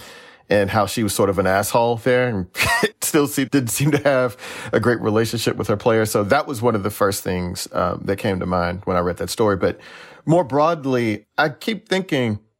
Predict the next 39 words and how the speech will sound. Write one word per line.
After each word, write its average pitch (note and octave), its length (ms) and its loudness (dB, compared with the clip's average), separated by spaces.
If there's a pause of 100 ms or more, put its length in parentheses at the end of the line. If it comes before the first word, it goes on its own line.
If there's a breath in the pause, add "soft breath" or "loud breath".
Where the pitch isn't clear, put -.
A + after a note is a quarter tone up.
(120)
what B2+ 560 -2
took - 240 -4
us F#2 120 -2
so D#2+ 200 -2
long? - 400 -10 (140)
Like, D#3 120 2
you F#3+ 80 2
just B3+ 180 -2
think A3+ 200 0
about, D#3 500 0 (220 soft breath)
like, D3 140 4
I D#3 80 4
know E3 180 2
that D3+ 160 -6
there C3+ 160 2
are B2 40 0
concerns A2 880 -4 (360 soft breath)
about, F#2 460 0
you G#2 80 -8
know, - 320 -10 (160)
players A2+ 400 2
leaning A2+ 260 2
on F2+ 120 -2
sexuality A#2 960 0
or - 220 -6 (400 loud breath)
possibly A2+ 400 0
getting G#2 300 0
into F#2+ 180 0
business G#2+ 680 -2
with, F2 320 -2
you G#2+ 100 -4
know, F2 140 -4
companies G2+ 600 -2
that E2 100 0
aren't E2+ 200 0
necessarily F2 560 0
reputable A#2+ 520 0
or A2+ 100 4
whatever. A2+ 500 0